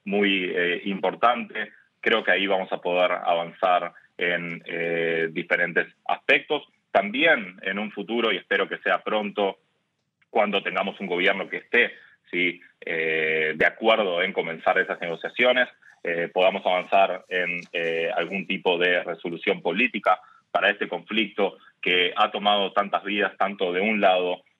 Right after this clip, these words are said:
como de otro, y que no podemos seguir, eh, viviendo de esta manera.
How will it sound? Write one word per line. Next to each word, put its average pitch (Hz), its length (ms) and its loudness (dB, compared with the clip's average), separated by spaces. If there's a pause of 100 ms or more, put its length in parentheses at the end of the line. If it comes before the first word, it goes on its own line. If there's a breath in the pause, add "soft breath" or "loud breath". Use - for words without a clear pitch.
como 85 240 -2
de 87 140 2
otro, 95 440 0 (200 soft breath)
y - 120 -10
que 85 160 -2
no 95 220 -2
podemos 92 340 0
seguir, 82 380 -4 (240 loud breath)
eh, 80 1000 0
viviendo 90 680 0 (160)
de 82 220 0
esta 80 180 -2
manera. 78 440 -4